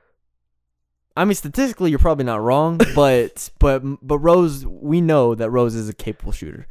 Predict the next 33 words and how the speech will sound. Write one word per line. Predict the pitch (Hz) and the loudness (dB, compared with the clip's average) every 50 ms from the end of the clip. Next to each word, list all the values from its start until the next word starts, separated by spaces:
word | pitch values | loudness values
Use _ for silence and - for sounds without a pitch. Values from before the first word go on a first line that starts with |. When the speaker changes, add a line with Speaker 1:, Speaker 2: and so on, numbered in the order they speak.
| - - | -8 -2
Speaker 2:
He | 220 285 | 2 2
is | - | 2
a | - | 2
Speaker 1:
And | 131 139 | 2 2
we | 240 165 | 2 2
Speaker 2:
capable | 190 185 175 | 2 4 4
Speaker 1:
know | 185 190 - | 4 6 6
that | 165 | 4
Speaker 2:
shooter. | 147 135 | 2 2
Speaker 1:
Rose | 143 147 147 143 127 - - | 2 0 0 -2 -4 -6 -2
could | - - 190 196 196 170 | 2 2 4 4 2 0
get | 147 151 156 143 | -2 -4 -4 -2
hot. | 139 143 139 120 98 - - _ _ - | -2 -2 -4 -4 -4 -8 -16 _ _ -12
Speaker 2:
He | - - 180 | -6 -6 -4
could | 160 - 226 220 | 2 2 2 2
get | 214 - - | 2 -2 -2
hot, | 147 139 117 | -2 -2 -2
but | 123 143 | -2 -4
he | 139 | -4
can't | - - - 170 165 156 | -4 -2 0 -2 0 0
get | 156 160 - - | -2 -8 -6 -4
hot | - 143 147 139 - | -2 0 0 0 0
off | 127 127 120 - | -2 -4 -4 -4
of | 120 127 | -6 -4
being | 131 123 117 | -4 -4 -4
a | |
spot-up | - - - 117 110 110 | -6 -6 -6 -6 -6 -6
shooter. | - - 117 104 101 101 98 - - | -8 -10 -10 -12 -14 -14 -16 -16 -12
He's | - 139 143 147 | -6 -4 -2 -2
a | 139 | -2
volume | 135 143 139 139 135 131 117 | 0 2 2 2 2 2 0
shooter. | - - 110 92 95 95 _ _ _ _ _ _ _ _ _ _ _ _ _ - | -4 -8 -12 -12 -14 -18 _ _ _ _ _ _ _ _ _ _ _ _ _ -16
Speaker 1:
Correct. | - - 127 120 120 127 123 107 98 - _ - - - - | -10 -8 -8 -6 -4 -4 -4 -4 -6 -10 _ -20 -20 -20 -20